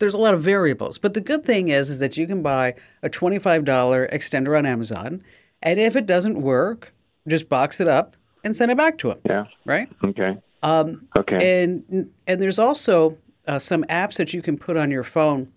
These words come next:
Speaker 1: that will give you almost like a, a heat map for your Wi-Fi. And
Speaker 2: Uh-huh.
Speaker 1: so as you walk around, you can see where the signal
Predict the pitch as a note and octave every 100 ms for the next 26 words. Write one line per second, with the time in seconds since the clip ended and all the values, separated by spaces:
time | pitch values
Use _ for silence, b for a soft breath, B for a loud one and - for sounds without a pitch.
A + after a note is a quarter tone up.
0 | _ _ _ _ _ _ - D#3+ D#3 C#3+
1 | D3+ - E3+ D#3 E3 D#3 D#3 F#3+ C#4 D4
2 | - E3+ E3+ E3 B2 - - C#3 A#2 -
3 | A#3 A#3 C#3+ B2+ - - _ _ _ _
4 | - D#3 C#3+ B2+ B2 A#2+ - F2 - _
5 | _ _ _ _ _ _ _ - C#3+ C#3
6 | - D3+ C#3 B B E3+ F#3+ F#3+ G#3 E3+
7 | E3+ F3 - D#3 F3 F#3+ E3+ D3 D3 D#3
8 | D3 - G3 D#3 C#3 D#3+ F3 F3+ E3+ D#3
9 | - - E3+ E3+ D3+ C#3+ -